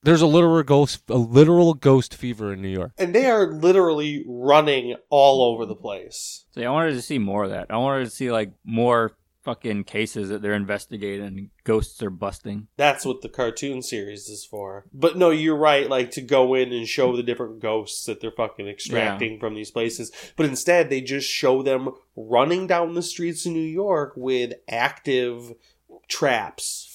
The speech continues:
Speaker 2: full of those ghosts. So we get a lot
Speaker 3: I
Speaker 2: of
Speaker 3: forget what they're
Speaker 2: running.
Speaker 3: called.
Speaker 1: Well, and, like, they, they showed that in some of 'em, too, like, that their techniques are getting a lot better with some of the little things that they're showing, like the jewelry store one,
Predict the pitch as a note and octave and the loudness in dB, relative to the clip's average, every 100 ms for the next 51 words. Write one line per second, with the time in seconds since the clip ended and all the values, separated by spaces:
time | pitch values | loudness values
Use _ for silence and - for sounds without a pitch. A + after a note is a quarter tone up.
0 | - D#3 C#3 A2 G#2+ G#2 G#2 A2 F2+ - | 0 4 4 2 -4 -8 -10 -14 -14 -16
1 | - C3+ C3 E3 F#3 F3+ D3+ D#3 C#3+ A#2+ | -8 -4 0 2 4 2 2 2 2 0
2 | F2+ - G2+ G2 G2 G2 - F3 D#3+ E3 | -4 -4 -2 -2 -6 -14 -4 0 2 2
3 | D#3+ - F3 E3+ D#3+ B2 F3 E3+ F#3 F3+ | 2 4 6 6 6 4 4 6 6 6
4 | E3 D#3 D3 C#3 B2+ C3+ C#3 C3+ B2+ - | 6 4 2 0 -2 0 0 0 -2 0
5 | C3+ C3 A#2 G#2 - C3 C3 A#2+ B2 G#2+ | 4 4 2 0 -2 2 2 2 0 0
6 | A#2 A2 B2+ A2 A2+ A2 A2 A2 - G#2+ | -4 -2 -2 0 0 0 0 0 0 0
7 | A2 A2+ G#2+ G#2 A#2 G#2+ G#2 G2+ G2+ G2 | 2 2 2 0 0 0 2 4 6 6
8 | F#2+ G2 G#2 G2+ A2+ G#2+ G2 G#2 - A2 | 4 4 4 4 2 -2 0 -2 0 0
9 | G#2+ G#2+ G#2 G2+ - G#2+ G2 F#2+ G#2+ A2+ | 2 2 2 2 2 4 4 4 6 8
10 | A2 A2+ A2+ - A#2+ A#2 A#2 A#2 A#2 A#2 | 8 6 4 2 4 4 4 2 2 0
11 | A#2 | -4